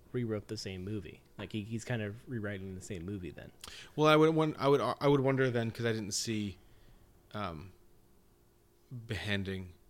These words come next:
Speaker 1: Well, yeah, no, I'm,
Speaker 2: That
Speaker 1: I,
Speaker 2: was
Speaker 1: no, but,
Speaker 2: before
Speaker 1: well,
Speaker 2: this?
Speaker 1: Behanding was, was, you know, a play, but, like, of the three features he's written, they've all been contemplations in some way or another of violence or revenge or kind of, like, wrath.
Speaker 2: Mm-hmm.
Speaker 1: Um, and that's where I kind of, like, took the creative stroke more as this ability to kind of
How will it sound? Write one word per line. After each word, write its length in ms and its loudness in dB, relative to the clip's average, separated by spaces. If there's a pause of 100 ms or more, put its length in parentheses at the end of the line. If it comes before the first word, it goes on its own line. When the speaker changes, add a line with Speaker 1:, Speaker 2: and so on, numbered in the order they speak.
Speaker 1:
Well, 80 6
yeah, 140 10
no, 120 10
I'm, 120 8
Speaker 2:
That 80 6
Speaker 1:
I, 60 8
Speaker 2:
was 140 4
Speaker 1:
no, 140 6
but, 160 6
Speaker 2:
before 200 8
Speaker 1:
well, 80 10
Speaker 2:
this? 100 6
Speaker 1:
Behanding 260 6
was, 180 0
was, 300 -6 (100)
you 120 -4
know, 160 -4
a 20 -8
play, 300 0
but, 120 -6
like, 260 -10 (640)
of 100 2
the 80 2
three 400 -2
features 560 -4
he's 180 -8
written, 260 -10
they've 180 -6
all 160 -2
been 200 -2
contemplations 760 -8
in 100 -10
some 220 -8
way 100 -12
or 60 -10
another 320 -10
of 80 -12
violence 520 -12
or 60 -14
revenge 560 -8
or 180 -10
kind 120 -8
of, 80 -10
like, 180 -14
wrath. 460 -8 (580)
Speaker 2:
Mm-hmm. 400 -2
Speaker 1:
Um, 380 -2 (420)
and 80 -2
that's 160 -2
where 60 2
I 40 2
kind 160 0
of, 80 -2
like, 140 -4
took 360 -6 (440)
the 100 -6
creative 600 -4
stroke 440 -2
more 200 0
as 200 0
this 280 -6
ability 540 -4
to 140 -8
kind 340 -8
of 160 -8